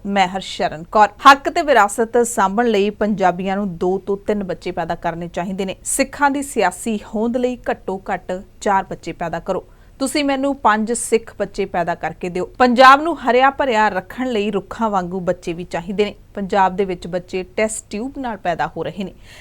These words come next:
ਸਾਡੀਆਂ ਫਸਲਾਂ ਦੇ ਨਾਲ ਸਾਡੀਆਂ ਨਸਲਾਂ ਵੀ ਖਤਰੇ ਵਿੱਚ ਨੇ। ਸਾਨੂੰ ਗਿਣਤੀ ਤੇ ਨਹੀਂ, ਗੁਣਾਂ ਤੇ ਜ਼ੋਰ ਦੇਣਾ ਚਾਹੀਦਾ ਹੈ। ਬੀਬੀਆਂ ਨੂੰ ਬੱਚੇ ਪੈਦਾ ਕਰਨ ਵਾਲੀ ਮਸ਼ੀਨ ਨਾ ਬਣਾ ਦਿਓ।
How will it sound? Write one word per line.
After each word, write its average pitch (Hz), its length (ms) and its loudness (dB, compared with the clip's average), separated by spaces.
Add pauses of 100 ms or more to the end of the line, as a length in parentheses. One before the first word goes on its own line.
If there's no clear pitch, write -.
ਸਾਡੀਆਂ 269 520 6
ਫਸਲਾਂ 220 440 -2
ਦੇ 220 120 -2
ਨਾਲ 180 440 -4
ਸਾਡੀਆਂ 180 580 -4
ਨਸਲਾਂ 190 460 -4
ਵੀ 160 100 -8
ਖਤਰੇ 170 400 -8
ਵਿੱਚ 165 260 -6
ਨੇ। 220 100 -2 (340)
ਸਾਨੂੰ 254 440 4
ਗਿਣਤੀ 202 340 -4
ਤੇ 202 180 -2
ਨਹੀਂ, 185 280 -8 (220)
ਗੁਣਾਂ 226 340 4
ਤੇ 254 120 -2
ਜ਼ੋਰ 202 280 -4
ਦੇਣਾ 180 260 -6
ਚਾਹੀਦਾ 185 360 -4
ਹੈ। - 60 -6 (140)
ਬੀਬੀਆਂ 269 440 4
ਨੂੰ 302 160 -4
ਬੱਚੇ 220 320 2
ਪੈਦਾ 190 340 -2
ਕਰਨ 185 300 -6
ਵਾਲੀ 185 280 -4
ਮਸ਼ੀਨ 262 460 -6
ਨਾ 175 120 -6
ਬਣਾ 175 260 -2
ਦਿਓ। 226 280 4